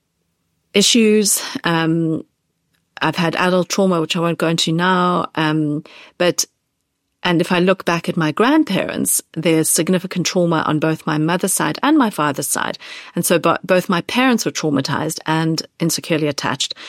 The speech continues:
And so I had, I've had a different legacy. And you may also have had a different legacy. And that has real, real consequences.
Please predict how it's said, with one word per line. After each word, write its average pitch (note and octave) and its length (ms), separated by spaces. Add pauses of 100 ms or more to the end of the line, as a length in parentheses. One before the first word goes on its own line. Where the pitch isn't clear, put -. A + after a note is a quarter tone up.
(280)
And F3+ 160
so F3 360 (100)
I G3+ 100
had, G3+ 360
I've F#3 100
had G#3+ 160
a F#3 40
different G3+ 300
legacy. F#3+ 640 (1000)
And F3+ 520 (200)
you F#3+ 340
may A#3 200
also A3 320
have F3 180
had E3 140
a D3 60
different D#3 280
legacy. D3 380
And E3 140
that G3 200
has F#3+ 300
real, G3+ 460
real F#3 320
consequences. - 960